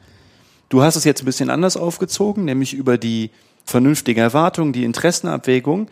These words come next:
wie auch immer man das nun zusammenbaut. Im Ergebnis wird es dieses Geschäftsmodell auch nach der Datenschutzgrundverordnung ziemlich wahrscheinlich noch geben. Irgendwie alle sind sich ja einig, dass die Datenschutzgrundverordnung jetzt nicht alle Gewinnspiele töten wollte.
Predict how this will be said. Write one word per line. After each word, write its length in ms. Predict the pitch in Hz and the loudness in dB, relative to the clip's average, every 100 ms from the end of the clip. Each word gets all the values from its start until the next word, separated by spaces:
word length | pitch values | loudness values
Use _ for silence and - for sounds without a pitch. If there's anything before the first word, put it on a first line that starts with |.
| _ _ _ _ | _ _ _ _
wie 420 | - 104 120 196 214 | -20 -10 -4 0 2
auch 140 | 156 | 0
immer 160 | 170 156 | 0 0
man 200 | 147 147 | 0 0
das 220 | 139 139 | -2 -2
nun 500 | 143 139 135 131 - | -2 -2 -2 -4 -8
zusammenbaut. 960 | - 113 123 147 131 110 110 123 - - _ _ _ _ _ _ _ | -8 -2 -2 0 -2 0 0 -2 -6 -12 _ _ _ _ _ _ _
Im 180 | 127 131 | 0 2
Ergebnis 760 | 131 120 151 - 185 139 107 | 2 2 0 2 -2 -2 -2
wird 200 | 131 196 | 0 2
es 120 | 190 | -2
dieses 360 | - 127 131 - | -4 -6 -6 -4
Geschäftsmodell 760 | 131 151 - - 123 127 123 | -2 -2 -4 -4 -2 0 0
auch 220 | 113 123 123 | 0 -2 -2
nach 160 | 127 | -4
der 120 | - | -2
Datenschutzgrundverordnung 1200 | 120 120 - - 127 - 135 135 - 110 117 117 113 | -2 -2 -4 -8 -8 -4 -4 -4 -4 -2 -2 -4 -6
ziemlich 400 | - 147 147 - | -4 -4 -6 -4
wahrscheinlich 500 | 120 - 117 113 110 | -4 -2 -4 -4 -6
noch 200 | 113 - | -8 -4
geben. 340 | 117 113 - - _ _ _ _ _ _ _ - - | -2 -2 -6 -18 _ _ _ _ _ _ _ -20 0
Irgendwie 240 | 151 170 | 4 4
alle 220 | 143 175 | 4 4
sind 160 | 165 165 | 4 2
sich 140 | 151 | 0
ja 160 | 131 117 | 0 0
einig, 500 | 117 123 131 - - | 0 2 2 0 -2
dass 400 | 113 110 - - - | 0 0 -2 -8 -10
die 160 | 120 113 | -6 0
Datenschutzgrundverordnung 1120 | 113 120 139 131 - 127 139 - 131 127 127 | 0 0 -2 -4 -4 -2 -2 0 0 2 0
jetzt 260 | 120 113 - | 0 0 0
nicht 280 | 131 - - | 0 -2 -4
alle 220 | 131 139 | 0 2
Gewinnspiele 680 | 113 110 147 - 113 104 98 | 2 2 0 -2 -2 0 0
töten 420 | - 95 - 95 | 2 0 -2 -2
wollte. 420 | 104 101 107 - | 0 0 -4 -8